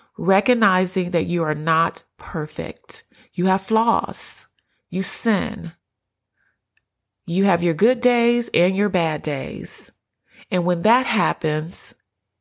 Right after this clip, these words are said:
you have to maintain your peace and joy. You have to be able to say to yourself, "Girl, your value is not determined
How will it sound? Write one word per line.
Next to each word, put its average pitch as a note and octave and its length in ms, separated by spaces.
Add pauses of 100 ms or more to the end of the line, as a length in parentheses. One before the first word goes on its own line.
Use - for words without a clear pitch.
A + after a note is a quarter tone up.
(1600)
you F#3+ 180
have G#3 320
to - 160
maintain E3+ 880
your D#3+ 120
peace E3+ 480
and D#3 180
joy. D3 520 (1080)
You F#3+ 160
have G3+ 420
to - 120
be G3+ 140
able F3+ 200
to F3 120
say E3+ 260
to F3 160
yourself, D#3 800 (460)
"Girl, G#3 800 (400)
your A3+ 220
value F3+ 500
is D3+ 240
not E3+ 260
determined G3+ 680